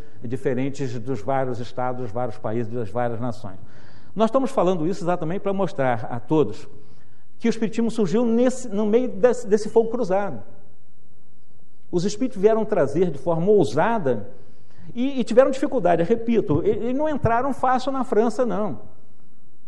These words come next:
Como eu disse, já entrar, aqueles fenômenos de rádios viu, para entrar, entraram pela ilha primeiro, para chegar ao continente, entraram lá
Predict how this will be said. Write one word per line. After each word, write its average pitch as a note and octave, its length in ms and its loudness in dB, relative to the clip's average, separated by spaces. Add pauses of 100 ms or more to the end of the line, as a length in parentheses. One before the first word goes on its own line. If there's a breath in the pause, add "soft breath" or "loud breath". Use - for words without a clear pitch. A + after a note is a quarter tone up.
(460)
Como D#3+ 160 -2
eu D#3+ 80 0
disse, G#3+ 380 -2
já F#3 200 0
entrar, D3 300 0
aqueles F#3+ 220 0
fenômenos F3 280 0
de D#3 60 -2
rádios C3 360 0
viu, F3 200 -2
para G#3+ 160 -2
entrar, E3+ 360 -2
entraram A#3+ 400 0
pela A#3+ 280 0
ilha F3 300 0
primeiro, D3+ 420 0
para A#3+ 80 -2
chegar A#3+ 220 0
ao B3 80 4
continente, G#3+ 580 -2
entraram F3 300 -2
lá F#3 300 0